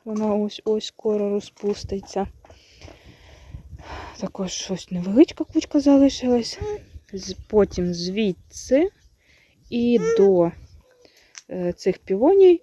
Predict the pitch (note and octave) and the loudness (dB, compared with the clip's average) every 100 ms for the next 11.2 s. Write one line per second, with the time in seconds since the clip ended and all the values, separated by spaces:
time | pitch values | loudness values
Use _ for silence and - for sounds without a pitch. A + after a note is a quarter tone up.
0 | - G3+ A3+ A#3 A#3 - F#3 F#3 G#3+ - | -2 -2 -2 0 -2 -6 -4 -2 -2 -8
1 | G3 - D3+ - - - - - - - | -12 -10 -12 -12 -14 -18 -18 -20 -20 -20
2 | - - - _ - - E3 F#3 - D#4+ | -20 -20 -20 _ -20 -8 -6 -6 -2 0
3 | F4 _ _ _ _ _ - - - G#3+ | 0 _ _ _ _ _ -20 -14 -4 -2
4 | G#3+ - G#3 F3 - - _ _ _ - | -2 2 2 2 -2 -16 _ _ _ -20
5 | _ - _ - - - - _ _ _ | _ -20 _ -20 -16 -14 -16 _ _ _
6 | - - - - - - - - _ _ | -14 -14 -20 -20 -20 -20 -20 -20 _ _
7 | _ _ - G3+ - A3+ G#3 A#3+ G3+ F#3+ | _ _ -12 -10 -2 0 4 4 4 0
8 | A3 A#3 G3 E3+ D#3 D#3 D#3+ A3+ E4 - | -2 -2 0 -2 -4 -6 -6 -4 -4 -6
9 | _ _ _ _ _ _ _ _ G3 G#3 | _ _ _ _ _ _ _ _ -8 -8
10 | - G3 E3+ - F#3+ - - F3 F3 D#3+ | -4 -4 -4 -6 -12 -14 -12 -10 -6 -4
11 | F#3 D4+ | -2 -2